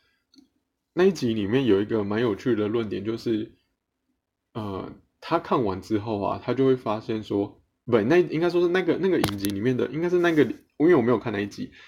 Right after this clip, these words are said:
所以我不确定说到底是不是那一集。可是听，我记得我听他讲的时候，他是说那一集呢，在讲一个很有趣的观点，就是他在说人其实没有办法分辨说，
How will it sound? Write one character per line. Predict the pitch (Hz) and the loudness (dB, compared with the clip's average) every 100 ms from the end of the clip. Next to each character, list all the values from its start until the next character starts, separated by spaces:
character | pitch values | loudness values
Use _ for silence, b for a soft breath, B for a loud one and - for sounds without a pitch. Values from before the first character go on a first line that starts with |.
| B _ | B _
所 | 131 | 4
以 | |
我 | 120 95 | 4 2
不 | 98 | -4
确 | - 135 | -2 0
定 | 120 113 | 0 -2
说 | 110 107 | -2 -2
到 | 120 | 0
底 | 95 | -4
是 | 104 | -4
不 | 98 | -6
是 | |
那 | 95 | -6
一 | |
集。 | 95 - - | -8 -12 -6
可 | 101 | 2
是 | 131 | 2
听， | 131 - - | 0 -8 -6
我 | 127 | -2
记 | 104 147 | 0 0
得 | 120 101 98 - | 0 0 -2 -6
我 | |
听 | 107 113 | -8 -8
他 | 123 | -6
讲 | 127 104 | -4 -6
的 | - | -8
时 | - | -10
候， | 104 | -6
他 | 117 | -4
是 | 123 | -4
说 | 127 120 127 B B B _ _ _ _ | -2 -2 -2 B B B _ _ _ _
那 | - 156 | -4 -2
一 | 160 | -4
集 | - 95 | -8 -12
呢， | 92 92 90 - _ _ _ | -10 -8 -10 -14 _ _ _
在 | 147 | -2
讲 | 135 98 | -2 -2
一 | 110 | -4
个 | 107 101 - - - _ | -2 -2 -4 -10 -18 _
很 | 107 117 | -6 2
有 | 123 | 2
趣 | 95 120 | 2 0
的 | 101 | -2
观 | 98 95 | -2 -4
点， | 98 95 | -6 -6
就 | 123 | -8
是 | 120 127 117 | -4 -2 0
他 | 127 | -2
在 | 139 | -2
说 | 131 127 120 127 B B _ | -2 2 2 0 B B _
人 | 104 101 | -2 -2
其 | 113 113 | -2 -6
实 | 110 110 | -4 -4
没 | 113 | -2
有 | 139 | -2
办 | 98 135 | -2 -8
法 | - - - | -8 -10 -8
分 | - 110 | -6 -6
辨 | 117 117 | -6 -6
说， | 104 104 101 110 | -4 -2 -2 -4